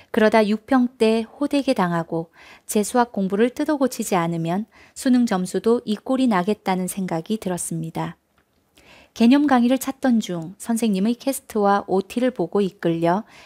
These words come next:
개념 에센스를 수강하기로 결정했고 유월과 칠월 동안 개센스와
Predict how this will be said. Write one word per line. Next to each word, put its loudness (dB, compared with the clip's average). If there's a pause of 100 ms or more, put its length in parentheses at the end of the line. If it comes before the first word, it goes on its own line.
(120)
개념 4
에센스를 0
수강하기로 -2
결정했고 -4 (360)
유월과 4
칠월 -2
동안 -2
개센스와 -2